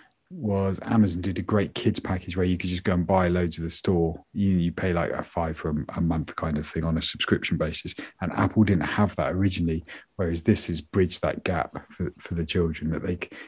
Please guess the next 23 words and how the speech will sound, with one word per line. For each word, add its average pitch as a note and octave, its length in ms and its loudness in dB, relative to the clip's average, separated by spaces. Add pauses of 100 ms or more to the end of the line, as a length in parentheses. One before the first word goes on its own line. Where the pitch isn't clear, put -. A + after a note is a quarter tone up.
can F#2+ 120 -2
have F#2 120 0
loads A#2+ 260 6
of G2 120 2
reasonable F#2+ 320 6
games F2+ 420 0
that F2+ 80 -2
aren't F#2+ 240 0
nickel F2 240 -8
and D#2+ 80 -6
diming, E2 480 -4 (680)
that - 160 0
are G#2 380 6
of F2 240 0 (300)
a G2 160 2
quality. F#2 480 0
There A#2 160 2
are C3 160 4
some - 160 -6
games G#2 260 4
in G#2 120 4
there F#2+ 100 0
that F2+ 220 -4